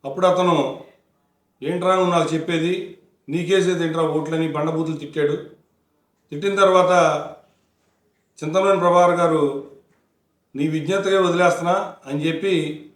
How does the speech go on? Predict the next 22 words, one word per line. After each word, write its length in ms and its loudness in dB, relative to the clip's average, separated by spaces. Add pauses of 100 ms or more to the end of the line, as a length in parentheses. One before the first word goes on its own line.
(120)
వాళ్ళ 180 -4
తల్లి 240 2
ఉంటే, 580 0 (680)
"ఏమ్మా 300 2
మీ 140 2
అబ్బాయి 300 2
మాట్లాడేది 440 2
కరెక్టేనా?" 400 -2
అని 140 0
చెప్పి 560 -4 (1600)
అడిగి 640 -2
వచ్చేయడం 460 2
జరిగింది. 420 0 (1000)
తర్వాత 240 2
మళ్ళీ 280 4
రిటర్న్ 320 2
వెళ్తా 200 2
ఉంటే 640 0 (720)
అంత, 200 -4
అప్పుడు 540 0
కూడా 200 6
తిడుతున్నాడు. 580 -2